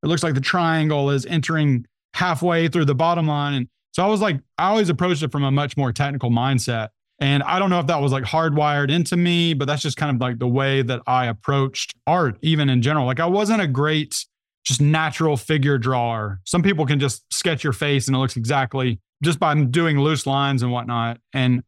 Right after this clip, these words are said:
I need to, like, take a photograph and grid it off and, like, mathematically break it down in a way. And I guess as I graduated and got out into the real world, I found, oh, I mean, like,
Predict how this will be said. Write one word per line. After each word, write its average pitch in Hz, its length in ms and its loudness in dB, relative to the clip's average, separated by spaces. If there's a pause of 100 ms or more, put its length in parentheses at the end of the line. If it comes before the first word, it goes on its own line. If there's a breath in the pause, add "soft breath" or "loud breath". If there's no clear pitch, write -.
(180)
I 170 120 0
need 180 160 2
to, 151 80 0
like, 139 160 -2
take 156 180 -2
a 127 60 -2
photograph 147 480 0
and 127 120 0
grid 147 220 0
it 139 80 0
off 135 380 -2
and, 127 160 -2
like, 120 200 -4
mathematically 143 640 0
break 131 300 0
it 123 80 -2
down 131 480 0
in 147 120 -2
a 135 40 0
way. 139 360 -2 (340)
And 147 380 2
I 151 100 0
guess 165 300 0
as 151 260 0
I 135 300 0 (320)
graduated 151 640 2
and 127 180 0
got 135 300 -2 (320)
out 147 220 -2
into 147 220 2
the 131 100 0
real 165 260 2
world, 127 500 0 (380)
I 131 300 2 (240)
found, 139 640 2 (100)
oh, 240 280 0
I 143 40 2
mean, 151 240 2
like, 135 300 -2